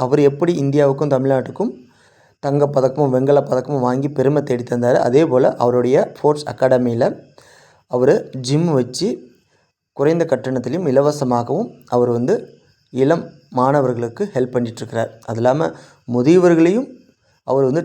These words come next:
ட்ரைனிங் கொடுத்து அவருக்கான பிரிவுகள், அந்த முதியவர்களுக்கான பிரிவுகளுக்கான ஒரு விளையாட்டுக்கு வந்து சப்போர்ட் பண்றாரு. அவரை நம்ம சந்திச்சிருக்கிறோங்க, நேர்காணலும் எடுத்திருக்கிறோங்க.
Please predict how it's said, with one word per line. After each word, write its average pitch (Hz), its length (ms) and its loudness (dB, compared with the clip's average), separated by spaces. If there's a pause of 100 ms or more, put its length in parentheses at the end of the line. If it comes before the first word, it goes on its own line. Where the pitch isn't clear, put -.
ட்ரைனிங் 139 420 2
கொடுத்து 120 300 -2 (400)
அவருக்கான 147 580 2 (160)
பிரிவுகள், 147 460 -2
அந்த 123 200 -6
முதியவர்களுக்கான 123 640 0 (100)
பிரிவுகளுக்கான 123 720 0 (960)
ஒரு 131 200 2 (420)
விளையாட்டுக்கு 131 540 0
வந்து 117 200 -4 (100)
சப்போர்ட் 123 300 -4
பண்றாரு. 117 340 0 (260)
அவரை 120 260 0
நம்ம 120 200 -4
சந்திச்சிருக்கிறோங்க, 127 720 -4 (580)
நேர்காணலும் 143 680 2
எடுத்திருக்கிறோங்க. 117 500 -8